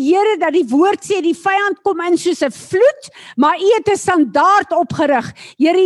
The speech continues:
Jesus, dankie dat U die standaard is wat opgerig is. En ons wil vanoggend kom, Heilige Gees, ons wil hierdie hele vergadering in hierdie oggend aan U kom gee. En ons wil vra, raak vaardig oor ons elkeen.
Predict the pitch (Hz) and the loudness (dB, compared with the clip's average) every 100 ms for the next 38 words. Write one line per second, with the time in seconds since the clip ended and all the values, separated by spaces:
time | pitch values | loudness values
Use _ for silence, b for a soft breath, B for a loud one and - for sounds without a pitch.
0 | 359 427 480 - - 349 370 440 370 262 | 4 2 0 -2 -2 -2 0 0 0 -2
1 | 370 349 330 349 330 233 277 339 403 427 | -2 -2 -2 0 0 0 2 2 2 0
2 | - - _ - - _ _ _ 339 294 | -6 -20 _ -20 -20 _ _ _ -4 -4
3 | 285 302 - 320 320 - 262 240 226 - | -4 -4 -4 -6 -4 -4 -2 -2 -4 -10
4 | 240 208 - - _ B B B 262 - | -10 -10 -14 -20 _ B B B -20 -2
5 | 311 349 403 480 - 415 381 370 370 381 | 0 2 2 0 -2 -2 0 0 0 -2
6 | 339 - 339 277 285 294 277 269 - - | -2 -2 -2 0 0 -2 -2 -6 -8 -8
7 | 427 415 - - - - B B B B | -2 -2 -2 -6 -18 -18 B B B B
8 | 370 440 359 320 302 269 381 294 311 339 | -2 0 0 0 2 2 0 -2 -2 -2
9 | 339 330 294 302 311 320 320 277 277 277 | 0 2 2 2 0 -2 -2 -2 -4 -2
10 | 311 262 - 269 226 202 B B B 302 | -2 -2 -4 -2 -2 -4 B B B 0
11 | 339 415 - 427 - 339 262 247 285 - | 2 0 -2 -4 -2 -2 0 0 -2 -6
12 | - 240 262 262 240 170 - B B 294 | -10 -4 -4 -4 -6 -8 -18 B B 0
13 | 339 311 302 - - 294 262 311 262 240 | 0 2 2 0 -4 -6 -4 -2 0 0